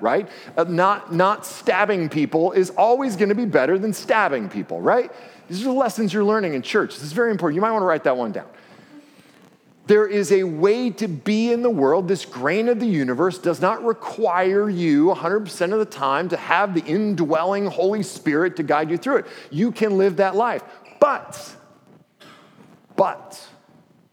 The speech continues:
it is a poor facsimile of the life you were meant to live.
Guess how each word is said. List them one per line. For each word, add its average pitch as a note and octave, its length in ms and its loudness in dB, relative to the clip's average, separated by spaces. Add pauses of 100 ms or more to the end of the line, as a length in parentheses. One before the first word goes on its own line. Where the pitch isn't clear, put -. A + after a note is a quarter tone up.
(840)
it D#3 140 0
is B2 160 -2
a B2+ 120 0
poor G3 760 -4
facsimile E3 1120 -4
of C#3 480 0
the B2 120 0
life C#3 640 -2
you C3+ 160 -6
were B2 120 -2
meant A#2 560 -8
to A2 120 -6
live. - 460 -10